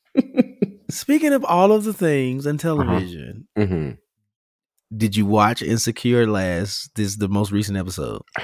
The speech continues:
Speaker 1: I sure did.
Speaker 2: Brian.
Speaker 1: Bruh.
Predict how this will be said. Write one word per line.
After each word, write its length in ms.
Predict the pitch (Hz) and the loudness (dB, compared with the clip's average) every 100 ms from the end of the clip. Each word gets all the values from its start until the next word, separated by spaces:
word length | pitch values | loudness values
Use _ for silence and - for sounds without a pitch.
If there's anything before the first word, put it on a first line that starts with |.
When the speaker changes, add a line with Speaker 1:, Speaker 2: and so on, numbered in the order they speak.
| - | -8
Speaker 1:
I 80 | 80 | -6
sure 240 | - 87 | -2 0
did. 280 | 82 107 98 - - _ _ | 4 2 0 -10 -20 _ _
Speaker 2:
Brian. 880 | 101 101 107 113 120 104 90 95 107 _ _ - | 2 4 6 6 4 2 -4 -6 -10 _ _ -14
Speaker 1:
Bruh. 420 | - 85 76 62 | -10 -6 -6 -6